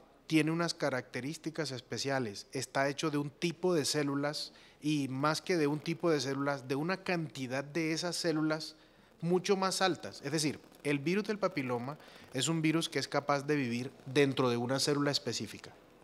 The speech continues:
Y esas células, el sitio de mayor densidad en esas estructuras que hemos hablado es el ano.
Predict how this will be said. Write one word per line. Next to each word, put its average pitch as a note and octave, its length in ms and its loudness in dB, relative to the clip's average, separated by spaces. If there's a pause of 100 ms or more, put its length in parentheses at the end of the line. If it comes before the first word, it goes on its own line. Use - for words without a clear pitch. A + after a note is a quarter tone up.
(300)
Y C#3 140 4
esas D3+ 240 4
células, E3 480 4 (400)
el C#3 160 6
sitio F3 300 2
de F#3+ 80 4
mayor D#3 440 6
densidad C3 640 2 (460)
en C3+ 260 2
esas D#3+ 300 0
estructuras D#3+ 580 2
que D#3+ 120 2
hemos E3+ 220 2
hablado F3 380 2
es C3+ 140 -2
el C#3+ 100 -2
ano. D3+ 180 -6